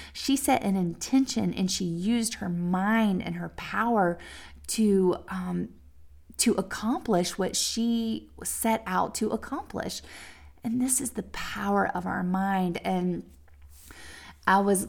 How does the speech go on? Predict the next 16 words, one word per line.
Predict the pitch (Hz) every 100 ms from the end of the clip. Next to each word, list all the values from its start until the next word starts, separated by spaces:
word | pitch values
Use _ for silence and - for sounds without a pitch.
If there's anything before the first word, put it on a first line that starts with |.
| -
kinda | - 262 220
<laughs> | 180
giggling | 226 220 214 185
at | 175
myself | 175 180 180 190 175 180
because, | - 185 208 175 175 175 - - -
um, | - 190 185 180 -
this | - 214
is, | 226 190
like, | 185 160 - - - - - - - - -
personal | - 226 214 185
growth | 185 175
one | 185 196
oh | 185
one, | 170 185 254 190 180
but | 180 170 -